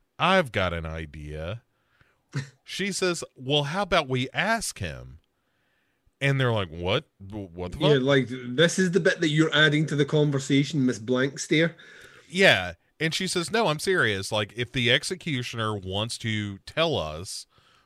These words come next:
Speaker 1: what is really going on, contact me directly, me, Allison,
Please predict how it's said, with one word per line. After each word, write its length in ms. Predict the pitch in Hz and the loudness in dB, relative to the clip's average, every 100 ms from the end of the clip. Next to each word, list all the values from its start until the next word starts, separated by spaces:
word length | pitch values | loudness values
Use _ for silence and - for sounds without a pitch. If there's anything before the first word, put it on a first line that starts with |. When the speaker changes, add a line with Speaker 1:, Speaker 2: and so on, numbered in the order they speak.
| _ | _
Speaker 1:
what 420 | 117 120 123 117 - | -2 2 4 2 -2
is 320 | 113 101 104 | -4 -4 -6
really 260 | 107 98 | -4 -4
going 420 | 90 98 95 95 107 | -4 -6 -4 -4 -2
on, 640 | 160 131 87 76 71 82 - _ _ _ _ _ 113 127 107 - - | -2 -4 -6 -10 -14 -16 -20 _ _ _ _ _ -20 -16 -16 -18 -14
contact 520 | - 123 131 156 147 | -2 0 2 4 2
me 180 | 147 143 | 2 -2
directly, 840 | 139 123 170 180 98 76 69 85 101 _ _ - | 0 2 2 2 -4 -10 -10 -14 -16 _ _ -4
me, 520 | 110 123 98 107 123 _ _ | 2 2 2 -2 -6 _ _
Allison, 720 | 107 135 127 101 - 85 95 | 4 6 6 2 -2 -6 -8